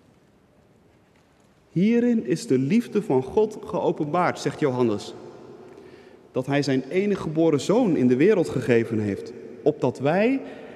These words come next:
zouden leven door hem."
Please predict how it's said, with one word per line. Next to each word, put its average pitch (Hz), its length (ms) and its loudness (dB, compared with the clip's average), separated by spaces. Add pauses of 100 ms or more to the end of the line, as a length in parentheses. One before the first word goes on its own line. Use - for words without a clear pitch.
(160)
zouden 139 420 2
leven 190 720 2 (580)
door 165 440 0 (520)
hem." 147 280 -4